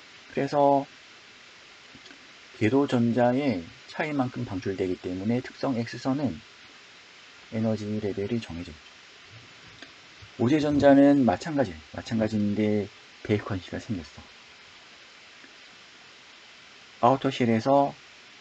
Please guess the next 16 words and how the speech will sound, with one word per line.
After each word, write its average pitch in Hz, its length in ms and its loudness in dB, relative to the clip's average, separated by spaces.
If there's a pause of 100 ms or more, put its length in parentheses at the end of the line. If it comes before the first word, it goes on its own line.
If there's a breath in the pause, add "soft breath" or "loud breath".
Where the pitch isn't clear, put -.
(220)
베이컨 104 380 -4
씨를 113 400 -2
채우기 113 400 -4
위해 117 160 -2
이동해. 92 260 -4 (2000)
근데 107 400 -2 (100)
그럼 101 220 -4
얘가 101 360 0 (540)
베이컨 98 340 -4
씨가 - 180 -10
생겼죠. 113 500 -8 (1300)
그런데 113 560 0 (1600)
얘가 123 1200 0
베이컨 117 400 -2
씨가 110 220 -4
생겼는데 117 840 -4